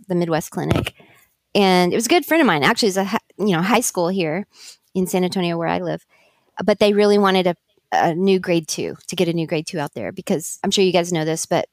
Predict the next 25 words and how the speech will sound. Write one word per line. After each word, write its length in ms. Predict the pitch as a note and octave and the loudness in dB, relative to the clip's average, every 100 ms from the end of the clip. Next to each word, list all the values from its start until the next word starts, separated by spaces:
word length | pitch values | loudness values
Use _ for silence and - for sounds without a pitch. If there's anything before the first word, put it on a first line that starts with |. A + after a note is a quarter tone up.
| _ - | _ -6
the 60 | F3 | -6
performing 460 | F#3 - F3+ E3+ | -4 -2 0 0
groups 280 | E3 E3 - | 0 -4 -4
at 140 | - | -4
Midwest 580 | F3+ D#3+ D#3 - - - | -4 -2 -4 -4 -10 -10
have 200 | F#3 F#3+ | -6 -6
to 100 | - | -4
play 300 | D#3+ - G3 | -6 2 2
a 60 | F3 | 4
variety 400 | F3+ E3+ E3+ C3+ | 2 2 2 0
of 200 | C3+ - | -4 -8
grade 200 | - B3+ | 0 0
levels. 440 | G3+ - - - - | 0 -8 -10 -14 -10
They 100 | F3 | -6
can't 220 | F#3+ A#2 | -4 -4
just 180 | E3 - | -6 -4
play 160 | F3+ D#3 | -2 0
all 160 | C3+ | 0
hard 280 | D#3 C3 F#3 | 0 -2 -2
stuff 340 | - F#2+ G2 - | -4 -4 -6 -12
if 140 | - | -8
they're 140 | D#3+ | -4
at 80 | C#3 | -2
high 100 | F3 | -2
school. 300 | - - - | -4 -10 -12